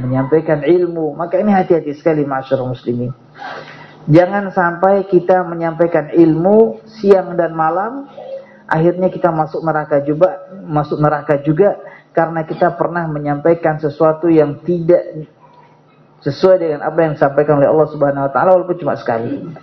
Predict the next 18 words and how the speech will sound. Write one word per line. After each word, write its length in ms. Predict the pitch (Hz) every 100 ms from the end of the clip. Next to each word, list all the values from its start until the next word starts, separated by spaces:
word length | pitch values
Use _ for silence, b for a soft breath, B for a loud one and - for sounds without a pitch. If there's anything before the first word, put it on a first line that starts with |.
| B B B B
Walaupun 320 | 135 135 156
cuma 240 | 151 131 127
sekali, 240 | - 110
wal'iyadzubillah. 1040 | 123 117 131 120 117 117 123 151 - _
Makanya, 400 | - 135 170 202 208 B B B -
eh, 400 | 143 139 131 123 98 - -
para 260 | 143 139 143
ulama 320 | 151 180 170 151
rahimahumullah 720 | 175 160 151 143 156 196 -
terangkan 560 | 208 240 214 185 175 -
agar 320 | 175 165 180 -
seorang 400 | - 175 208 185 170
penuntut 560 | 190 185 190 175 190 175
ilmu 640 | 175 190 185 180 180 185
itu 400 | 185 190 247 277 B B B B -
mencari 1120 | 208 220 202 185 - 202 196 185 208 220 175
guru. 480 | 170 220 190 151 117 123 - - _ _ _ _ - _ _ _ _ _ 143
Jangan 600 | 135 170 165 170 220